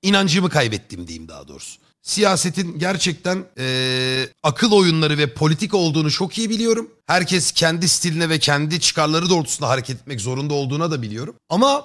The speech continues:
bir noktada da bu kadar sınırının olmamasını da kabullenemiyordum bir dönem. Türkiye'deki siyasetten bahsediyorum. Ondan sonracığıma ben bu işi saldım. Dedim kendimi yıpratıyorum yine.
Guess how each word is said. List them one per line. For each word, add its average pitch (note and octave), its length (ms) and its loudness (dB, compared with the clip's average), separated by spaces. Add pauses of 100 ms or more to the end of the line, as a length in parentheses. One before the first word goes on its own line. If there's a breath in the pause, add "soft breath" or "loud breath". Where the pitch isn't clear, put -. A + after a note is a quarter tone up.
bir C#3+ 300 0
noktada G#3 460 2
da D4 240 0
bu F3 280 -10
kadar A3+ 340 -2 (240)
sınırının A3+ 920 0
olmamasını A#3+ 840 4
da D4 140 -4
kabullenemiyordum G#3 840 2 (360)
bir D3 120 0
dönem. G2+ 220 2 (220)
Türkiye'deki A#2+ 460 -4
siyasetten G#2 480 -6
bahsediyorum. F2+ 420 -12
Ondan C4 320 4
sonracığıma G3+ 500 2
ben A#3+ 220 2
bu A3 80 2
işi E3+ 160 2
saldım. A3+ 580 2
Dedim E3 200 0
kendimi E3+ 400 4
yıpratıyorum B2 600 0
yine. A#2 240 -8